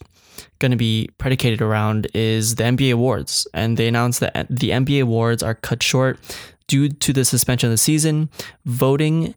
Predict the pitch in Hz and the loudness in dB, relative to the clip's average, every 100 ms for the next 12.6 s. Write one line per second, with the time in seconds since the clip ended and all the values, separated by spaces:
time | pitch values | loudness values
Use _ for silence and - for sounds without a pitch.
0 | _ _ - 127 120 120 113 110 - - | _ _ -2 0 2 2 2 0 -2 -2
1 | 117 110 107 - 117 - 139 127 - 117 | 0 0 0 -2 -2 0 2 0 0 0
2 | 113 156 - 175 156 160 151 139 139 143 | 2 2 2 2 0 0 0 0 0 0
3 | 139 123 117 113 110 117 139 - 117 110 | 0 0 0 0 0 0 -2 -2 0 0
4 | 110 - _ _ - - - - - 127 | -2 -6 _ _ -18 -18 -20 -12 -2 0
5 | 113 135 - 135 - - - - 123 113 | 0 -2 0 0 0 -2 -2 0 2 2
6 | - - - _ _ _ _ _ _ _ | -2 -8 -20 _ _ _ _ _ _ _
7 | _ _ _ - - - 127 127 123 123 | _ _ _ -18 -6 0 4 4 4 4
8 | 120 113 - _ - - - _ _ _ | 4 2 -4 _ -20 -20 -20 _ _ _
9 | _ _ _ _ _ _ _ - 131 - | _ _ _ _ _ _ _ -6 -4 -6
10 | - _ - 131 156 - 139 131 135 123 | -10 _ 2 2 2 0 2 2 2 2
11 | 117 104 107 117 - 139 139 131 - 120 | 2 0 -2 0 2 2 2 0 0 0
12 | 117 110 123 120 - | 0 0 0 0 -6